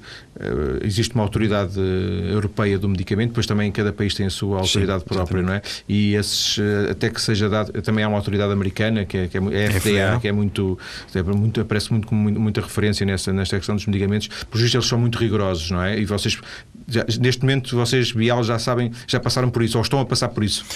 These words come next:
Speaker 2: Nós, na F D A, estamos a passar, eh, ainda na fase de aprovação, portanto, nós submetemos, eh, o nosso dossiê,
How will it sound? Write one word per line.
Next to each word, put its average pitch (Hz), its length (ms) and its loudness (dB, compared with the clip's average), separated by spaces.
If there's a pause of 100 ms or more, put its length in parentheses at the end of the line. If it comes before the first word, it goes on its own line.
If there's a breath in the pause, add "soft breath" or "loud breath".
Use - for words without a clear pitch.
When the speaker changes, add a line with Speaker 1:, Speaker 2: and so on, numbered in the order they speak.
(240 loud breath)
Speaker 2:
Nós, 104 340 4
na 110 140 4
F 113 280 0
D 110 120 4
A, 107 120 2
estamos 98 380 2
a 98 60 2
passar, 90 600 -2 (140)
eh, 85 600 0 (160)
ainda 95 220 4
na 90 100 2
fase 87 220 0
de 92 40 0
aprovação, 87 480 0
portanto, 95 200 -2
nós 90 160 2
submetemos, 90 760 0
eh, 95 400 -4
o - 240 -2
nosso 90 360 0
dossiê, 87 560 2